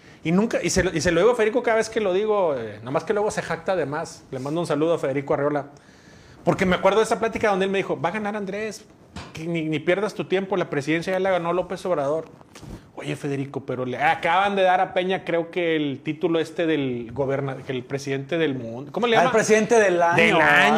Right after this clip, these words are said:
Speaker 2: algo
Speaker 1: no
Speaker 2: así,
Speaker 1: sé qué,
Speaker 2: que
Speaker 1: o
Speaker 2: salió
Speaker 1: sea,
Speaker 2: en la revista esta Time
Speaker 1: Sí,
Speaker 2: o
Speaker 1: o sea,
Speaker 2: Life, o no
Speaker 1: es
Speaker 2: sé.
Speaker 1: muy fácil en el último año de Peña decir que iba a ganar López Obrador,
Speaker 2: Ujú.
Speaker 1: ¿no? Y por eso creo que Federico es un, un, un tipo, un periodista, eh, muy inteligente,
Speaker 2: Con
Speaker 1: ¿no?
Speaker 2: visión.
Speaker 1: Con,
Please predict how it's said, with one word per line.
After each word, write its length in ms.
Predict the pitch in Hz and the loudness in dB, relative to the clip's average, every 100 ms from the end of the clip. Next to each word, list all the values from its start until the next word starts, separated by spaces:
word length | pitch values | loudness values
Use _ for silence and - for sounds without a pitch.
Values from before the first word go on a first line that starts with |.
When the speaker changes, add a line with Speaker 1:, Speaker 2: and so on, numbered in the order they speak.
| 208 | 4
Speaker 2:
algo 40 | |
Speaker 1:
no 120 | 196 | 4
Speaker 2:
así, 160 | 190 220 | 2 -2
Speaker 1:
sé 80 | 190 | -2
qué, 100 | 202 | 2
Speaker 2:
que 60 | |
Speaker 1:
o 80 | 208 | 6
Speaker 2:
salió 160 | 226 202 | 8 8
Speaker 1:
sea, 60 | 240 | 8
Speaker 2:
en 80 | |
la 80 | 254 | 8
revista 420 | 220 208 226 - | 6 4 2 2
esta 320 | 220 - 202 - | 0 2 -2 2
Time 400 | 156 175 208 180 | 2 2 2 2
Speaker 1:
Sí, 220 | 262 262 | 4 6
Speaker 2:
o 100 | 196 | 6
Speaker 1:
o 40 | |
sea, 120 | 180 220 | 6 4
Speaker 2:
Life, 160 | - | 2
o 60 | 131 | 0
no 120 | 139 | 2
Speaker 1:
es 100 | 220 | 4
Speaker 2:
sé. 60 | 285 | 4
Speaker 1:
muy 180 | 320 | 2
fácil 720 | 302 - 233 247 - 190 277 - - - - - - - - - | 2 2 2 2 0 0 -2 -10 -20 -20 -20 -20 -20 -20 -12 -4
en 160 | 151 | 2
el 100 | 151 | 2
último 320 | 175 175 202 | 2 0 0
año 180 | 196 208 | 0 0
de 80 | 196 | -2
Peña 300 | - 170 190 | 0 0 0
decir 240 | 156 170 | 0 -2
que 100 | 147 | -2
iba 80 | 170 | 0
a 40 | 151 | 2
ganar 180 | 143 | 2
López 280 | 147 151 156 | 0 -2 0
Obrador, 380 | 190 226 320 311 - - - - 110 | 2 6 6 6 0 -16 -20 -20 -16
Speaker 2:
Ujú. 160 | 107 95 - - - - - | -14 -16 -20 -20 -20 -16 -4
Speaker 1:
¿no? 380 | 131 160 - - - - - - | -2 -2 -4 -20 -20 -20 -20 -8
Y 80 | 139 | -6
por 180 | 139 147 | 0 2
eso 220 | 156 196 - | 2 -2 -2
creo 180 | 165 165 | -2 0
que 120 | 185 | -2
Federico 440 | 160 147 143 156 | 0 0 -2 -2
es 160 | 156 147 | -2 -2
un, 480 | 160 156 147 131 104 | -6 -6 -6 -8 -10
un, 300 | 120 127 127 - - | -12 -10 -10 -14 -14
un 100 | 123 123 | -12 -8
tipo, 320 | 143 - 143 | -8 -4 -6
un 100 | 135 | 0
periodista, 560 | 156 143 127 - 139 123 101 | 0 0 -2 -6 -8 -8 -12
eh, 140 | 98 | -16
muy 220 | 104 117 | -14 -12
inteligente, 380 | 123 127 113 139 | -8 -8 -4 0
Speaker 2:
Con 100 | 147 | 2
Speaker 1:
¿no? 60 | 147 | 2
Speaker 2:
visión. 400 | 135 147 165 143 | 2 0 0 -2
Speaker 1:
Con, 200 | 143 | -8